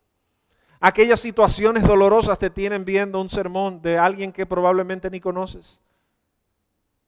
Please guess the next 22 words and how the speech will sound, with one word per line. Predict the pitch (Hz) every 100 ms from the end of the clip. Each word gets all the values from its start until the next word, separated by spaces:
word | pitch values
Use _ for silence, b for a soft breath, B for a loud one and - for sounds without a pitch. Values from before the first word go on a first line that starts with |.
| _ _ _ _ _ _ _ _ _ _
Aquellas | 123 - 151 170 165
situaciones | 165 165 151 175 190 147 127
te | 147
han | 143
traído | 139 139 139 131
hasta, | - _
hasta | 127 -
acá. | 135 _ 185 _ _ _ _ _ _ _ _ _ _ _ _ _
Alguien | 143 165 156
dice | 151 180 - 143
que | 151 143
bendita | 139 139 170 185
la | 160 151 151
crisis | - 196 180 156 147
o |
la | 151
aflicción | 139 143 - 156 160 170 170
que | 156 151 151 143
me | 151
acerca | 139 - 180 175 147
a |
Cristo. | - 170 170 -